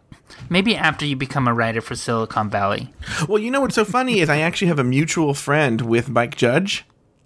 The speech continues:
Speaker 1: Mm-hmm.
Speaker 2: And so I told him that story. I said, "Dude, you gotta tell Mike Judge this story." <laughs> And he laughed. I mean, I don't know if he'll ever tell Mike Judge that story, but in my fantasy world, um,
Speaker 1: <laughs>
Speaker 2: in my fantasy world, Mike Judge is like,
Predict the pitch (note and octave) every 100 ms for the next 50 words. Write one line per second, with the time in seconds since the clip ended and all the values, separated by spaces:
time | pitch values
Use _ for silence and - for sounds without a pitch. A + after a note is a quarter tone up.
0 | _ _ _ - C3+ A2 A2+ D3 C#3 C#3+
1 | C#3+ C3 B2+ - D3+ D3+ D3 C3 A#2+ G2+
2 | F#2 - _ _ _ _ D#3 C#3 - D#3
3 | E3+ - C#3+ _ - C3 C3+ D3+ D3+ A#2
4 | A#2+ B2 C3+ A2+ A2 - A#2 C3+ C#3 -
5 | B2+ - - D3 - - _ _ - A3+
6 | F#3+ D#3 G3+ F3+ D#3 F#3+ A#2 B2+ C#3+ C#3
7 | C#3+ C3+ B2+ A2+ C3 G#2+ G#2+ A2 A2+ -
8 | - A#2 A#2 B2 B2+ C3 B2 - B2 C3
9 | D3+ F#3+ F#3 G3 G#3+ B3 - _ _ _
10 | - - - C3+ A2+ G2 F2 - - -
11 | C4 - - - D#3 C#3+ D#3+ D#3+ D#3 C3+
12 | B2+ B2+ D3+ D3 C3 B2 A#2+ A#2+ G#2 F#2+